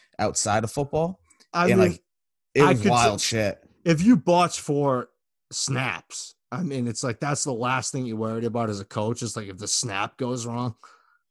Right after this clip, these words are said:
Speaker 2: It's like, if
Speaker 1: Well
Speaker 2: you botch four of those, I could see you being a little bit depressed on the sideline. But if it was before that, I mean
Speaker 1: Well, that's the thing. I mean, I don't think it was, he was depressed because they were up, like, throughout the entire game.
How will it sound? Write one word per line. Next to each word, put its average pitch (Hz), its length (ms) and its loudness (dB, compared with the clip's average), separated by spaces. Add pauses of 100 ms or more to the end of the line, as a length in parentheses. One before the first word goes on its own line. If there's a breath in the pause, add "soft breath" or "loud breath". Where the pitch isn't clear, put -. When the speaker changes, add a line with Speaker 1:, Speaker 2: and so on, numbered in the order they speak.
(180)
Speaker 2:
It's 151 120 0
like, 160 100 4
if 143 60 6
Speaker 1:
Well 214 220 8
Speaker 2:
you 175 80 2
botch 165 200 2
four 147 360 6
of 117 80 4
those, 113 240 0
I 117 80 -4
could 101 120 -8
see - 140 -4
you 113 160 -2
being 107 240 -4
a 107 60 -4
little 110 160 -4
bit 98 140 -8
depressed 113 420 -4
on 104 80 -6
the 95 80 -10
sideline. 98 640 -6
But 104 80 -10
if 120 80 -4
it 131 60 -2
was 143 120 -2
before 139 520 0
that, 95 280 -6
I 95 60 -14
mean 95 240 -16 (540)
Speaker 1:
Well, 170 120 2
that's 160 220 4
the 151 60 -2
thing. 117 340 2
I 127 80 6
mean, 131 120 2
I 143 40 6
don't 151 160 4
think 120 220 -2
it 113 80 0
was, 104 260 -2
he 110 120 -2
was 101 120 -2
depressed 107 360 -4
because 147 240 -4
they 196 100 4
were 135 160 2
up, 110 220 2
like, 101 160 -4
throughout 101 180 -4
the 104 80 -6
entire 104 300 -2
game. 113 400 -4